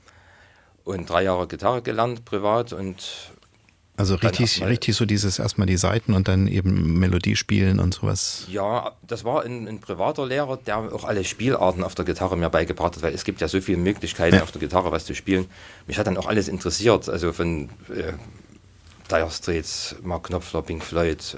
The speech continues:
Speaker 1: äh, Mike Oldfield und all-, alles, was schön klang. Ich war so ein, so ein Sound-Fan irgendwie. Wenn was schön klang, wollte ich wissen, was für ein Instrument das ist und wollte das auch spielen lernen.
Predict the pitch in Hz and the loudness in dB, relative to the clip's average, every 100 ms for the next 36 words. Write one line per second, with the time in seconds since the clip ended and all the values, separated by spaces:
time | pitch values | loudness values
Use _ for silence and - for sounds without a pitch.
0 | 80 78 78 73 92 87 - - 76 69 | -8 -4 -6 -4 -2 -2 -4 -6 -4 -6
1 | - 78 - 95 87 90 - - - - | -8 -10 -8 -6 -4 -4 -6 -8 -10 -12
2 | - 98 104 113 - 104 113 117 - - | 0 4 4 4 4 4 4 -4 -14 -18
3 | - - - 131 135 113 110 104 104 98 | -14 -10 2 2 4 4 4 2 0 0
4 | - 104 123 104 - - - - - - | 6 8 8 4 -2 -8 -10 -14 -20 -20
5 | - - - - - - - 87 78 87 | -20 -20 -20 -20 -18 -8 -2 -2 -2 -6
6 | 82 82 92 92 90 - - 113 101 - | -4 0 2 4 2 0 4 4 4 4
7 | 104 120 110 107 107 85 107 110 107 104 | 6 6 6 6 6 0 0 0 0 2
8 | 95 - 80 90 - 107 131 117 - 123 | 2 2 -4 -4 0 0 2 0 -2 -4
9 | 98 101 101 95 101 - - - 113 107 | 0 0 0 -4 -6 -6 -10 -2 2 4
10 | 85 76 69 76 65 | 2 0 0 0 -2